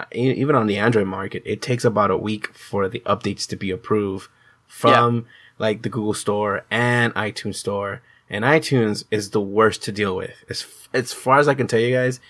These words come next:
Speaker 1: and I get people why they're like, "Well, what the fuck? Android got it, but we haven't gotten it." It's like, no, relax, calm your tits, because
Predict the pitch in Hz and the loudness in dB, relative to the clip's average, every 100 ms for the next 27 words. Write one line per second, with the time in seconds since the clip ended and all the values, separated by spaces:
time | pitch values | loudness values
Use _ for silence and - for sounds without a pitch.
0 | - - _ - 107 110 123 117 117 113 | -20 -20 _ -4 -2 0 0 0 0 2
1 | 110 101 101 101 92 117 151 156 - 165 | 2 2 0 0 -2 -4 -4 -4 0 2
2 | - 117 131 135 131 135 135 127 127 95 | 4 2 2 2 0 0 -2 -4 -6 -6
3 | - 123 151 143 139 139 123 104 98 - | -2 0 2 2 0 0 -2 -2 -4 -6
4 | 110 117 135 107 104 131 135 - - 123 | -6 0 2 2 0 0 -2 -6 -2 -2
5 | 123 - 113 110 110 - 101 101 | 0 4 2 2 -8 -6 -6 -6